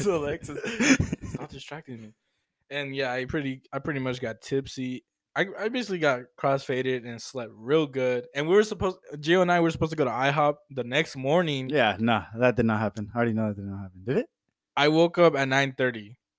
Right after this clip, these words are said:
Speaker 2: A M?
Speaker 1: A M. Like,
Speaker 2: So why didn't
Speaker 1: thirty
Speaker 2: you go?
Speaker 1: minutes. Oh, well, oh, oh, I, I forgot. I, I didn't say it. We were supposed to meet up at nine.
Speaker 2: Uh-huh.
Speaker 1: So I was supposed to be up, and I was supposed to pick him up.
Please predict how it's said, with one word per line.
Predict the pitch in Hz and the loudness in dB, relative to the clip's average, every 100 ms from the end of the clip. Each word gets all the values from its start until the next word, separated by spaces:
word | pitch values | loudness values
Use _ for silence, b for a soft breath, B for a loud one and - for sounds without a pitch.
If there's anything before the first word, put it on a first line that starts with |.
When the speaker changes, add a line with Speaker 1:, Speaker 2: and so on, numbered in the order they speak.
| _ | _
Speaker 2:
A | 110 113 | -2 0
M? | - - _ _ _ _ _ | -2 -6 _ _ _ _ _
Speaker 1:
A | 135 135 | -2 -2
M. | 120 104 _ _ _ _ _ | -2 -8 _ _ _ _ _
Like, | 143 143 131 - - | 2 4 2 -10 -10
Speaker 2:
So | - | 0
why | |
didn't | 110 | 4
Speaker 1:
thirty | 170 | 4
Speaker 2:
you | 170 | 4
go? | 175 | 4
Speaker 1:
minutes. | 165 - - - | 4 -2 -10 4
Oh, | 165 160 | 6 6
well, | 170 | 6
oh, | 190 202 156 202 175 | 6 6 6 4 4
oh, | 165 | 0
I, | 165 - | -2 -8
I | |
forgot. | - 135 117 110 | -8 -4 -4 -4
I, | 131 143 | -4 0
I | |
didn't | 147 143 | 0 0
say | 135 | -2
it. | 117 156 B B | -4 -10 B B
We | 170 | 8
were | 196 | 8
supposed | 190 190 190 | 8 4 4
to | 165 135 _ | 0 -2 _
meet | 147 160 165 | -6 0 4
up | 165 131 | 4 2
at | 127 | -4
nine. | 123 139 120 110 _ _ _ _ _ _ _ - | 2 2 2 -4 _ _ _ _ _ _ _ -10
Speaker 2:
Uh-huh. | 104 110 101 - _ _ | -4 -4 -4 -12 _ _
Speaker 1:
So | - | -4
I | 131 | 0
was | 147 | 0
supposed | 165 165 | -2 -6
to | 151 | -4
be | 139 135 | -4 0
up, | 139 147 - - | 2 2 -2 -4
and | 143 | 2
I | |
was | 190 | 2
supposed | - 208 | 2 -6
to | 151 | -4
pick | 175 | -6
him | 139 | -4
up. | 127 131 120 | -4 -4 -6